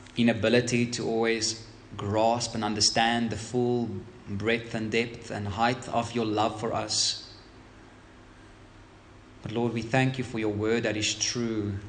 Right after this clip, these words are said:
that is, that is a sure foundation for our faith and our souls and our evangelism and our discipleship.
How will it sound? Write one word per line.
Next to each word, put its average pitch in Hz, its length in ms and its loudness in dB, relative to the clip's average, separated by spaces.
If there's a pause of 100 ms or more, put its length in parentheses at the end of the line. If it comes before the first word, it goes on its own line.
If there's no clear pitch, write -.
that 104 120 -4
is, 101 380 -2 (520)
that 110 120 0
is 110 140 0
a 110 80 -4
sure 139 480 2
foundation 110 760 0
for 104 160 -2
our 104 100 -2
faith 117 500 -2
and 101 120 -4
our 101 100 -4
souls 107 600 0
and 101 120 -4
our 104 120 2
evangelism 107 800 -2
and 104 80 -2
our 104 80 -4
discipleship. 104 680 -4